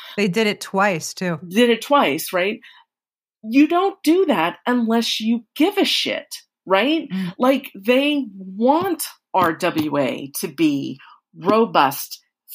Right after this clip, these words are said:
Speaker 2: fair, open, listening, transparent, networking, doing all of those things. They want it.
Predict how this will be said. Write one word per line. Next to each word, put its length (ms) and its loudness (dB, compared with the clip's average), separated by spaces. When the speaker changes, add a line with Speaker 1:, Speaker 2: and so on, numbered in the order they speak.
Speaker 2:
fair, 560 0
open, 680 0
listening, 920 -4
transparent, 1120 -2
networking, 920 0
doing 280 2
all 380 4
of 120 -2
those 280 -4
things. 500 -8
They 260 -2
want 420 -2
it. 260 -8